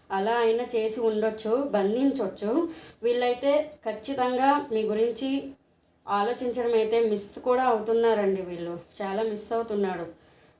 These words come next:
ఆ, ఒక హ్యాపీ మూమెంట్ రావాలి అనేదైతే వీళ్ళకు ఉంది.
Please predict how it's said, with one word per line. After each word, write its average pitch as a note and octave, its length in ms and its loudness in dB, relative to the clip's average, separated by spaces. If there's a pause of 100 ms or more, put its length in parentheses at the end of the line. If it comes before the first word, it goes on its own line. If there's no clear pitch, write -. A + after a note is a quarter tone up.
ఆ, F#3+ 400 -2 (720)
ఒక G#3 280 -2
హ్యాపీ A3 460 0
మూమెంట్ A#3+ 500 0
రావాలి G#3+ 540 4
అనేదైతే G#3+ 500 0
వీళ్ళకు G#3 380 -2
ఉంది. G3 420 2